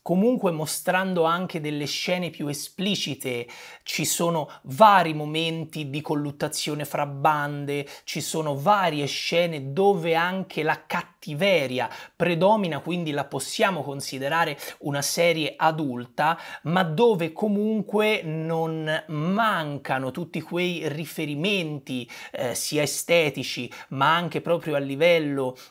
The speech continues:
eh, di, ehm, citazioni a tutto il mondo di Batman, inteso come fumettistico, inteso come cinematografico, inteso come anche animato. Quindi io sono rimasto totalmente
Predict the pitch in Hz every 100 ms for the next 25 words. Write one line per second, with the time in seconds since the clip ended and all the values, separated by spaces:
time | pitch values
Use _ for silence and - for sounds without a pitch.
0 | - 147 131 123 127 165 165 151 - -
1 | 117 127 127 127 127 - - 190 185 175
2 | - 202 208 208 202 185 165 - 247 233
3 | 165 147 143 180 185 165 147 143 151 139
4 | 135 - - 135 135 135 127 165 151 135
5 | 156 147 139 131 - - - 143 175 -
6 | 165 151 - 156 - 135 131 131 135 147
7 | 143 131 - 156 139 139 170 143 127 113
8 | - 110 120 - - 156 151 127 120 139
9 | 127 131 127 110 110 113 113 - - -
10 | 135 123 117 92 98 110 104 - - 107
11 | 175 226 - 165 160 160 143 - 131 -
12 | - 233 - 202 190 190 214 233 220 214
13 | 208